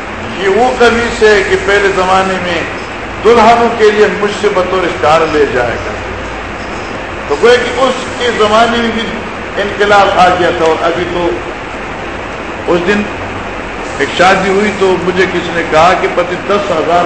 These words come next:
کا ایک جوڑا۔ تو میں نے تعجب کا اظہار کیا، بولا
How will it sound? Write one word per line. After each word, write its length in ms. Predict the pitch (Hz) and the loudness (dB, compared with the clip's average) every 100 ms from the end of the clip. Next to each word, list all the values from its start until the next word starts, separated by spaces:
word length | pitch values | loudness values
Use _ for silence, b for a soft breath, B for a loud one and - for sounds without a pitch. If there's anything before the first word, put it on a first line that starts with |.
| 175 | 0
کا 60 | - | -2
ایک 260 | 170 - | -2 -2
جوڑا۔ 220 | 135 123 107 - - - - - - - 58 - - - - - - - - - | -2 -2 -4 -8 -10 -10 -10 -10 -10 -10 -10 -10 -10 -10 -10 -10 -10 -10 -10 -8
تو 60 | 139 175 | -6 -2
میں 100 | 214 | -2
نے 80 | 190 170 | -2 2
تعجب 440 | 165 156 214 214 | 2 4 2 4
کا 60 | 214 | 2
اظہار 320 | 180 180 180 180 | 2 2 2 0
کیا، 140 | 175 170 165 | 0 -2 0
بولا 200 | 170 | 0